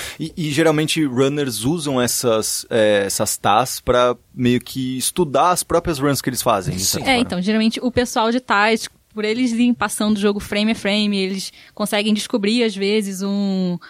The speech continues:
Speaker 3: uma estratégia. Ah, se você se movimentar assim, de certa forma, nesse certo momento, nesse frame exato, você consegue fazer um skip, você consegue, é,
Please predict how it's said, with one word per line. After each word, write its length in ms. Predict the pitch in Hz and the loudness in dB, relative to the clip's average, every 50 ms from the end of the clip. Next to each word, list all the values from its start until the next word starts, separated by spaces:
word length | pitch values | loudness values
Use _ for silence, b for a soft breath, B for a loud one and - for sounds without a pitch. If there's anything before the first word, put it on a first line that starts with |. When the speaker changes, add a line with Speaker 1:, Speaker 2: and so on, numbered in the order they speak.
| B B B | B B B
Speaker 3:
uma 100 | B 208 208 | B -2 0
estratégia. 960 | - - 220 220 - - 190 196 226 226 220 202 190 208 202 202 196 202 220 | 0 0 -2 -2 0 0 2 2 2 2 2 2 2 0 2 2 2 0 0
Ah, 20 | |
se 140 | 247 - - | -2 -4 -8
você 200 | 220 233 - 254 | -10 -10 -8 -8
se 120 | 247 - 254 | -6 -2 -2
movimentar 640 | 247 247 226 247 247 254 247 254 - - 220 226 | -2 0 0 0 0 2 0 0 0 2 2 2
assim, 600 | 240 240 - - - 226 226 247 269 277 269 262 | 2 2 0 -2 0 2 2 4 4 4 4 4
de 100 | 247 220 226 | 2 0 -2
certa 280 | - 233 240 233 - 254 | -4 -4 -4 -2 -4 -6
forma, 520 | 247 - - 220 233 247 240 233 233 226 | -6 -2 0 2 2 4 4 4 4 4
nesse 200 | 226 226 226 - - | 4 2 2 0 -2
certo 260 | - 226 226 - 254 | -2 -2 0 2 2
momento, 540 | 240 247 247 240 220 208 220 240 233 220 226 | 2 4 4 2 2 4 4 4 4 2 2
nesse 320 | 220 - - 233 214 202 - 196 196 | 0 0 0 -2 -2 -2 -4 -6 -8
frame 440 | - - - 214 214 233 240 247 247 | -6 -2 0 0 2 4 4 2 2
exato, 540 | 240 208 190 208 202 220 233 226 - 233 | 2 0 2 2 4 4 2 2 -2 -4
você 200 | 208 214 214 - 220 | -4 -4 -4 -4 -4
consegue 420 | - 233 226 - - 196 208 220 | -4 -4 -2 -2 -2 -2 -4 -4
fazer 220 | - - 214 196 208 | -4 -2 0 0 0
um 20 | |
skip, 580 | 208 208 - - - 202 214 214 208 - - 196 | 0 0 -2 -4 -2 -2 -2 -2 -2 -4 -4 -6
você 240 | 190 185 185 - - | -6 -6 -8 -10 -12
consegue, 800 | - - 196 - - 196 180 190 196 190 185 185 180 175 165 165 - B B B B B B B B | -12 -12 -10 -6 -4 -4 -2 -2 0 0 2 2 2 2 0 -2 -6 B B B B B B B B
é, 720 | - 185 185 185 185 175 180 180 175 175 170 165 165 165 | -4 -2 0 0 0 0 0 0 0 -2 -2 -2 -4 -4